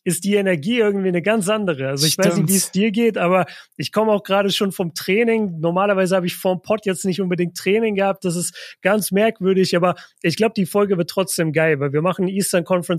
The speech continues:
Speaker 1: Power Ranking. Ich habe noch eine Starting Five mit dabei und ich bin sehr gespannt auf deine Picks bei einigen Teams. Wir
Speaker 2: Mhm.
Speaker 1: haben gesagt, wir machen es folgendermaßen. Wir,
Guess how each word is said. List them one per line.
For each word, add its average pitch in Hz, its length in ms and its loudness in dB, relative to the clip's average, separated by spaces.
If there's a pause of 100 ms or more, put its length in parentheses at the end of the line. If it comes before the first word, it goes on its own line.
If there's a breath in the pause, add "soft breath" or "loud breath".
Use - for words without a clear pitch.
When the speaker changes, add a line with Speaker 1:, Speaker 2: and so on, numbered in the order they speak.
Speaker 1:
Power 196 280 4
Ranking. 180 440 0 (260 loud breath)
Ich 175 160 0
habe 180 100 2
noch 180 120 2
eine 175 140 0
Starting 170 420 -2
Five 180 360 0
mit 180 160 0
dabei 175 420 2 (300 loud breath)
und 170 500 2 (260)
ich - 140 -6
bin 214 160 2
sehr 190 260 2
gespannt 190 460 0
auf 165 220 -4
deine 165 240 0
Picks - 380 -4
bei 151 200 -2
einigen 156 500 -2
Teams. 220 520 -4 (320 soft breath)
Wir 151 240 4
Speaker 2:
Mhm. 208 40 2
Speaker 1:
haben 214 300 0
gesagt, 165 680 -4 (320)
wir 165 120 -2
machen 196 280 0
es 190 140 0
folgendermaßen. 208 1040 0
Wir, 185 340 4